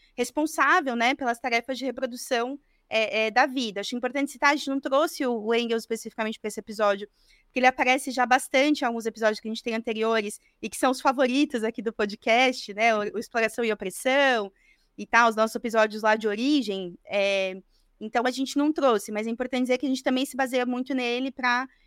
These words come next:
elaborar isso aqui. Então, o Estado, ele é esse lugar, né, onde se reúnem os representantes das igrejas, das burguesias, de várias franjas da economia, né, e além de culpabilizar e silenciar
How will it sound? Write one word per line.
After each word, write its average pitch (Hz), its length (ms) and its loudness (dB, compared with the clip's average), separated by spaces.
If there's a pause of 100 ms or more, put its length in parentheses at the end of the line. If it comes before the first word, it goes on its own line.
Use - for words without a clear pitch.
(100)
elaborar 240 440 2
isso 254 160 -4
aqui. 226 300 -6 (680)
Então, 370 200 2
o 392 60 2
Estado, 294 580 4
ele 277 140 2
é 269 100 4
esse 330 200 -4
lugar, 302 560 2
né, 247 140 0
onde 262 140 -4
se - 140 -8
reúnem 294 600 -2 (300)
os 240 100 -8
representantes 262 640 0
das 247 180 0
igrejas, 302 640 0
das 214 180 -4
burguesias, 269 760 -2
de 220 80 -8
várias 247 340 0
franjas 277 480 0
da 233 80 -2
economia, 240 640 -4 (400)
né, 254 320 2
e 277 120 0
além 339 400 0
de 262 260 -4
culpabilizar 269 840 0
e 254 60 -4
silenciar 254 720 -2